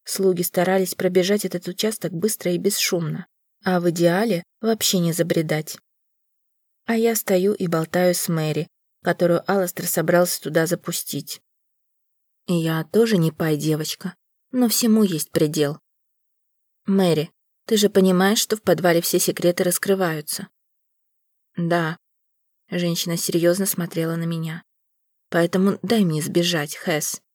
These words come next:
Просто открой дверь и забудем друг о друге". "Ты натравила на меня тех тварей". "Я хочу вернуть семью". Не удержалась я, треснула кулаком по стене, так что кожа вспыхнула болью,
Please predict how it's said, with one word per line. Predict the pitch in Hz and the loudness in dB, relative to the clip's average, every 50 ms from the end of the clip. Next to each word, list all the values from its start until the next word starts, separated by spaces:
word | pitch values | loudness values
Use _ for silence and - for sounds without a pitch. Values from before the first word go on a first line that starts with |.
| _ _ _ _ - | _ _ _ _ -10
Просто | - 190 185 185 196 - - 202 190 | -4 0 0 0 0 0 2 2 2
открой | 180 - - - 170 170 170 | 2 0 -2 0 0 2 2
дверь | 156 151 156 147 151 - _ _ _ _ _ _ _ _ - | 0 0 -2 -2 -2 -4 _ _ _ _ _ _ _ _ -4
и | 220 220 | -2 2
забудем | 202 196 185 180 170 185 190 185 165 151 | 6 6 6 6 8 6 6 6 6 2
друг | 147 160 147 - | 0 -2 0 0
о | 151 151 | 0 0
друге". | 151 156 151 143 - 156 170 - _ _ _ _ _ _ _ _ _ _ _ _ _ _ _ _ _ _ _ _ - | 0 0 -2 -2 -4 -6 -12 -12 _ _ _ _ _ _ _ _ _ _ _ _ _ _ _ _ _ _ _ _ -6
"Ты | - 175 170 | -2 0 2
натравила | 170 170 156 175 175 175 175 202 214 214 | 2 2 6 6 6 8 8 6 4 4
на | 190 175 175 | 4 4 2
меня | 175 170 165 170 170 | 2 2 2 0 0
тех | 170 - 175 185 - - | 0 0 0 0 0 -4
тварей". | - 220 233 214 185 160 151 151 - _ _ _ _ _ _ _ _ _ _ _ _ _ _ _ _ _ _ _ _ _ | -4 0 0 2 2 2 0 -4 -6 _ _ _ _ _ _ _ _ _ _ _ _ _ _ _ _ _ _ _ _ _
"Я | - 170 165 151 151 | -4 0 0 0 0
хочу | 160 - 175 170 - - 170 | 0 -2 -6 -4 -2 -2 2
вернуть | 165 165 160 170 170 160 156 - | 4 4 4 4 4 0 -2 -2
семью". | - - 175 170 175 165 165 160 165 - _ _ _ _ _ _ _ _ _ _ _ _ _ _ _ _ _ _ _ _ - | -2 -2 0 0 0 0 0 -2 -2 -4 _ _ _ _ _ _ _ _ _ _ _ _ _ _ _ _ _ _ _ _ -4
Не | 196 196 196 | -2 0 0
удержалась | 190 185 180 190 180 175 170 170 160 156 151 160 - - - | 0 2 2 2 2 2 2 -2 -2 -2 -4 -6 -8 -8 -8
я, | - 175 180 - _ _ _ _ _ _ - | -8 -10 -10 -12 _ _ _ _ _ _ 2
треснула | 214 208 202 185 - - 170 165 160 156 | 6 8 8 8 6 2 -2 -2 -2 -2
кулаком | - 185 180 175 170 - 190 185 | -2 -2 -2 -2 0 0 -2 -2
по | 185 - 175 | 0 -2 -4
стене, | - - - 175 180 190 208 220 - _ _ _ _ _ _ - | -4 -2 -4 -2 0 0 0 -2 -4 _ _ _ _ _ _ -4
так | 214 214 214 | -4 -4 -4
что | - - - 196 196 | -4 -2 -2 -2 0
кожа | - - 220 202 190 180 | 2 4 4 4 4 2
вспыхнула | - - - - 175 - - 175 170 170 170 | -2 -2 -2 -2 -2 -2 -2 -4 -2 -2 -2
болью, | 170 170 170 170 170 160 160 170 175 | -2 -2 0 0 0 0 -2 -6 -10